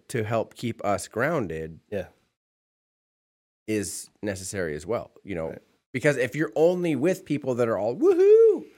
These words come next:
Speaker 1: you're not ever really being challenged.
Speaker 2: Right.
Speaker 1: You're not ever really being forced to accept the reality of life. Like, "Hey, that's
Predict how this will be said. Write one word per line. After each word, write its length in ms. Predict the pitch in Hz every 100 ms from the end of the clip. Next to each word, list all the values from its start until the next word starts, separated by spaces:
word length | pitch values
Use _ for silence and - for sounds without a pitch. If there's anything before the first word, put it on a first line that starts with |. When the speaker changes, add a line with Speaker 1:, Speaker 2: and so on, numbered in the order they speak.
| _ _ _ _ _ _ _ _ _ _ _ _ _ _ _
Speaker 1:
you're 100 | 139
not 220 | 139 135
ever 240 | 127 123 127
really 180 | 120 110
being 300 | 107 101 92
challenged. 520 | 156 139 60 - - _ _ _ _ _ _ _ _
Speaker 2:
Right. 160 | 98 - _ _ _
Speaker 1:
You're 100 | 135
not 160 | 139 131
ever 240 | 131 127
really 240 | 120 120 113
being 260 | 113 104 98
forced 520 | - 139 131 - - _ _
to 360 | 123 110 101 - _ _ _ -
accept 560 | - - 208 - -
the 140 | - 87
reality 540 | 85 76 73 - 62
of 140 | - 73
life. 340 | - - - _
Like, 200 | 87 -
"Hey, 300 | 160 180 - _ _ -
that's 220 | 214